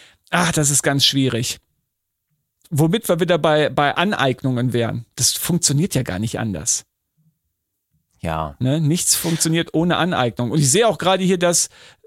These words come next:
Speaker 1: offensichtlich zu Country die Hauptstilrichtungen sind Bluegrass, Honky Tonk, Nashville Sound, Western Swing und übrigens auch Amerikaner.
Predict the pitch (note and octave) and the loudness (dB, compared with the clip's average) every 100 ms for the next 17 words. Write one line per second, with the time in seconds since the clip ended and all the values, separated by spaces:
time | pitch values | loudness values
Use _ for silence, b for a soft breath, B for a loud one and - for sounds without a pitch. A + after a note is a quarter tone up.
0 | - F3 G3+ F#3 F#3 F3+ - - D#3+ F#3+ | -4 -2 0 0 0 -2 -2 -2 0 0
1 | A#3 - E3 D#3 B2+ F#3 C4 - - - | -2 0 0 2 2 2 2 0 -2 0
2 | B3+ A#3+ E3+ - D#3+ D3+ C#3 D3 B2 C#3+ | 0 2 0 0 0 0 2 0 0 2
3 | F#3+ C4+ C4+ G#3 G#3 A3 B3+ - - b | 4 2 2 0 2 2 2 0 -4 b
4 | b F3 C4 C#4 B3+ - B3 B3+ B3+ b | b 0 0 0 -2 0 0 0 -6 b
5 | b - D#3+ A#3 A#3+ A#3+ A3+ - A3 G#3 | b -2 2 2 2 2 0 2 2 2
6 | A3 G#3+ b b - E3 A3 - G#3+ F#3+ | 0 -4 b b -2 2 2 2 0 0
7 | - F3 A#3 C4 - B3+ C#4+ - - B3 | 0 0 0 -2 -4 -2 0 -2 -2 0
8 | A#3+ F#3+ D#3 D#3+ E3+ A3 _ _ D3 D#3 | 0 0 0 2 0 0 _ _ -2 0
9 | F#3+ A3+ - C#4+ C#4+ G3 A2+ | 2 0 -2 0 0 0 -4